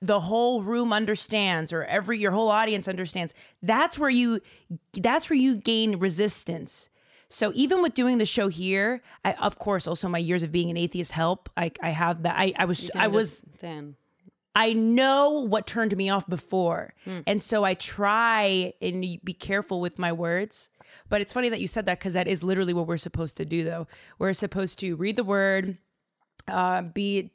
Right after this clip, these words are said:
Speaker 1: uh, shepherds to his word and evangelize. But I guess, and I guess I'm kind of doing it now,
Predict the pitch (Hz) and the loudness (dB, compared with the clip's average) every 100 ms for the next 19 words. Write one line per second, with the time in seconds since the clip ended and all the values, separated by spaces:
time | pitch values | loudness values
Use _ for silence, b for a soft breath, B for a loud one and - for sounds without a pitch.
0 | - 170 156 - - 226 226 196 190 - | -6 -2 -2 -2 0 0 2 0 0 0
1 | 190 175 160 170 170 185 175 175 175 185 | 0 0 0 0 0 0 0 0 0 0
2 | 180 170 170 170 165 - - B B B | -2 -2 -4 -6 -6 -8 -10 B B B
3 | B 190 185 - 190 202 202 - 214 214 | B 0 0 0 0 2 2 2 2 2
4 | 233 247 294 185 190 214 208 240 247 262 | 2 2 0 2 0 2 2 2 4 2
5 | 269 - - 214 202 190 208 254 | 0 -8 -6 0 2 4 2 0